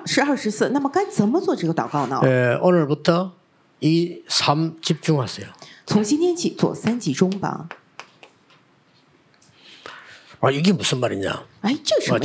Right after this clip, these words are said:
Speaker 1: 思呀？
Speaker 2: 아, 지금 늘 얘기하고 있죠.
Speaker 1: 我现在时常在讲到啊。
Speaker 2: 어, 여러분이 이 "내가 시간 정해서 기도해야 되겠다." 잘 안 됩니다.
Speaker 1: 如果各位说，“哎，我要定下时间来祷告”，那不行，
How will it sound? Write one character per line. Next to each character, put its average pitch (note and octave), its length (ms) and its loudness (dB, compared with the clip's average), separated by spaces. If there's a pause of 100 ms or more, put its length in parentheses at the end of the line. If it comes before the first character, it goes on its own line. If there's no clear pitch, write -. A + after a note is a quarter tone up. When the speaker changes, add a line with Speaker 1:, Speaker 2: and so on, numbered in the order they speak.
Speaker 1:
思 D3 220 4
呀？ D#3 160 4
Speaker 2:
아, D#3+ 40 -4
지금 - 20 -14
늘 D3 160 -6
얘기하고 C#3 320 0
있죠. F#2+ 520 -6
Speaker 1:
我 D#3 120 0
现 B3+ 160 -2
在 G#3+ 100 0
时 G3 160 -4
常 D4 180 -2
在 D4+ 140 0
讲 - 160 0 (120)
到 B2 100 4
啊。 A#2+ 40 2
Speaker 2:
어, B2 60 2
여러분이 D#3+ 760 2 (800)
이 B2 500 -2 (180)
"내가 C#3 180 2
시간 A3 320 0
정해서 D#3 240 -2
기도해야 F#3+ 360 2
되겠다." C#3+ 500 0 (600)
잘 A#2+ 180 0
안 C#3+ 140 2
됩니다. G3 500 0 (400)
Speaker 1:
如 C4+ 120 2
果 D#4 80 0
各 D#4+ 120 0
位 C4+ 100 2
说 C4+ 180 0
，“哎， B3 160 -2
我 G#3+ 100 0
要 G#3+ 100 0
定 F#4 220 0
下 C#4 160 0
时 A3 160 -4
间 C4+ 140 0
来 G#3 120 0
祷 F3+ 160 0
告”， G3+ 200 0
那 C4 80 -2
不 - 160 -2
行， - 220 -2